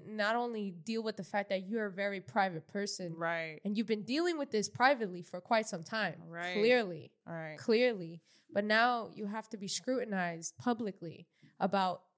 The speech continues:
Speaker 1: your traumatic abuse. I, I wanna cry right now because it's, like, sad, because it's like, what the fuck? Like, people are so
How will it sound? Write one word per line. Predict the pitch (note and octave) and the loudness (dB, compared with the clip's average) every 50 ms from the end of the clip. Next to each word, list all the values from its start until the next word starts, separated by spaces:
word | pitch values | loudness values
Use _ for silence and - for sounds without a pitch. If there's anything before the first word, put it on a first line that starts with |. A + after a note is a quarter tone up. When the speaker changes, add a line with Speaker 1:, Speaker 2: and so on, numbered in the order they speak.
| _ _ _ _ _ _ _ _ _ _ - | _ _ _ _ _ _ _ _ _ _ -4
Speaker 1:
your | G3 G#3 G3+ G#3 G#3 F#3 - - - _ _ _ _ _ _ - | 2 2 4 4 4 2 0 -2 -10 _ _ _ _ _ _ -8
traumatic | - - - G#3 G3+ G#3+ A#3 C4+ D4+ D4 - | -6 -2 -2 0 0 2 2 2 2 0 -2
abuse. | G#3+ F#3 E3 G#3 C4 C#4+ A#3 G3 - | -4 -6 -4 -4 -2 -2 -2 -2 0
I, | - F#3+ F#3+ - - | 0 0 0 0 0
I | F#3+ G3 G#3 | -2 -2 0
wanna | G#3+ C4+ C4+ G#3+ | 0 0 -2 -2
cry | - - - F#3+ G#3+ C#4+ | -4 -4 -4 0 2 2
right | D#4 B3+ G#3 F3 | 2 0 -2 -2
now | F3+ F3+ | -4 -6
because | E3 F#3 F#3 G#3+ G#3+ F#3+ F#3 | -8 -8 -4 -4 -4 -4 -4
it's, | F#3+ - - | -6 -4 -4
like, | G#3 F#3+ - | -4 -4 -4
sad, | - - G#3 C4+ D4 A3+ F3 | 0 0 2 2 2 0 -2
because | G#3 G3 G3 G3+ F#3 | -4 -8 -8 -8 -8
it's | G3 - - | -8 -4 -2
like, | F#3+ F#3 F#3+ | -2 -4 -4
what | G3+ G#3+ G#3+ | -6 -6 -6
the | C4+ | -6
fuck? | - - A#3 G3+ A3+ - | -4 -2 0 0 0 0
Like, | F#3 E3+ - - - - - _ _ _ _ - | -2 -4 -4 -6 -14 -20 -20 _ _ _ _ -8
people | - C4 C#4 C#4 C#4 B3+ A3+ G#3 F#3+ - - - | -2 0 0 2 2 2 4 4 2 0 -4 -8
are | - F#3+ F#3 | -8 -6 -4
so | - - - B3 C4 B3 A#3 G#3 - | -2 -2 0 2 2 2 0 -2 -6